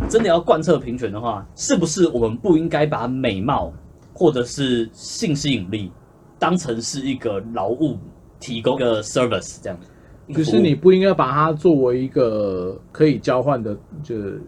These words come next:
Speaker 2: 一个物品啊。
Speaker 1: 是。
Speaker 2: 如果你要以平权的角度来讲，除非我们今天，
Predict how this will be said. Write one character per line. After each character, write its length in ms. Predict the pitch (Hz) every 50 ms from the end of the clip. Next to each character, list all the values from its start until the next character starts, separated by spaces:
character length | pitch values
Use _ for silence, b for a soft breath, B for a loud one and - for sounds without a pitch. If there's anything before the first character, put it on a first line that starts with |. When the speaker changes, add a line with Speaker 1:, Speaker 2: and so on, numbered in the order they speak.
| - -
Speaker 2:
一 80 | - 131
个 300 | 123 127 113 107 101 98
物 260 | - 180 165 135 110
品 220 | - - - 87 82 -
啊。 160 | - - - - -
Speaker 1:
是。 280 | - - - 92 90 92
Speaker 2:
如 120 | 107 143 170
果 140 | 180 175
你 80 | 131 117
要 260 | 123 147 156 160 151 151
以 160 | - 110 101 95
平 240 | - - 113 113
权 220 | 131 - - 123 101
的 80 | 95
角 160 | - - 90 -
度 80 | 131
来 60 | 117
讲， 100 | 113 107
除 260 | - - 147 139 147 151
非 160 | 180 185 190
我 100 | 156 127
们 220 | 113 113 113 117
今 180 | 117 151 160 165
天， 320 | 151 156 156 151 151 156